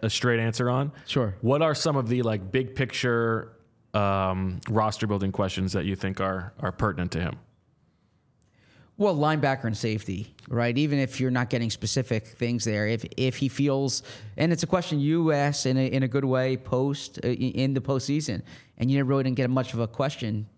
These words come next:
Speaker 2: or, or you
Speaker 1: Nakobe.
Speaker 2: don't get much of an, a,
Speaker 1: We
Speaker 2: an
Speaker 1: got a lot
Speaker 2: answer
Speaker 1: of
Speaker 2: to
Speaker 1: faith
Speaker 2: it.
Speaker 1: in Nakobe as
Speaker 2: Yeah.
Speaker 1: a person and a player.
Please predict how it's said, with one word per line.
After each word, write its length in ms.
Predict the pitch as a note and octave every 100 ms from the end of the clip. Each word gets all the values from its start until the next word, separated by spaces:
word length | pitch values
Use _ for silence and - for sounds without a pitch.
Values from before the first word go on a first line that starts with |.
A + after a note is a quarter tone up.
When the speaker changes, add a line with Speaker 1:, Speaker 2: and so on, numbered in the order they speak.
| -
Speaker 2:
or, 80 | C3
or 200 | A#2+ A#2+
you 80 | -
Speaker 1:
Nakobe. 340 | F3+ B2 B2 A2+
Speaker 2:
don't 80 | G2+
get 100 | B2
much 120 | B2+
of 60 | B2
an, 120 | A#2
a, 40 |
Speaker 1:
We 100 | A#2
Speaker 2:
an 300 | A#2 B2+ C#3
Speaker 1:
got 20 |
a 60 | B2+
lot 60 | A2+
Speaker 2:
answer 140 | A2
Speaker 1:
of 40 | A2
Speaker 2:
to 60 |
Speaker 1:
faith 100 | G#2
Speaker 2:
it. 40 | G#2
Speaker 1:
in 60 | G2
Nakobe 280 | G2+ G2 G#2
as 60 |
Speaker 2:
Yeah. 160 | D#3 C3
Speaker 1:
a 20 |
person 240 | G#2+ G2+ G2
and 100 | F#2+
a 40 |
player. 320 | - F#2+ A2+